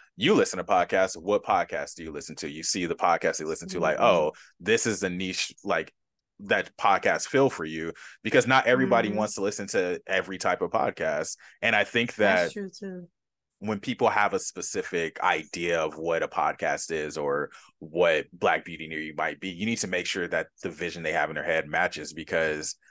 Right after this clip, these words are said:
Speaker 1: speaking for myself
Speaker 2: Mm-hmm.
Speaker 1: as a Black male doing a podcast, especially when I'm trying to pitch a podcast to, like, women, I'm like, "All right, listen,
Speaker 2: Mm-hmm.
Speaker 1: I'm not one of them podcasts." <laughs>
Speaker 2: Right? No,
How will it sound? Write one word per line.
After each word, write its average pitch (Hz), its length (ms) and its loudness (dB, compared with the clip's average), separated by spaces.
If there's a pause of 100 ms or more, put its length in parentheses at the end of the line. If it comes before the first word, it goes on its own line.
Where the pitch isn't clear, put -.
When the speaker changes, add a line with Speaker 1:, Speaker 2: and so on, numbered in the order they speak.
(300)
Speaker 1:
speaking 139 320 4
for 120 120 0
myself 95 380 4
Speaker 2:
Mm-hmm. 85 100 0
Speaker 1:
as 98 260 4
a 85 300 0
Black 101 300 2
male 87 460 2
doing 82 240 -10
a 78 60 -8
podcast, 80 680 -2 (500)
especially 113 380 2
when 107 80 4
I'm 95 80 2
trying 101 160 2
to 92 60 0
pitch 104 180 0
a 85 60 -4
podcast 87 580 2
to, 85 180 -4
like, 78 240 -4
women, 90 300 -2
I'm 80 100 -2
like, 76 120 -2
"All 85 100 4
right, 71 200 2
listen, - 340 -6 (140)
Speaker 2:
Mm-hmm. 190 240 -8 (500)
Speaker 1:
I'm - 160 0
not 98 220 4
one 90 180 2
of 85 80 0
them 85 160 -2
podcasts." - 880 -2
<laughs> - 60 -20
Speaker 2:
Right? 403 240 4 (380)
No, 330 280 6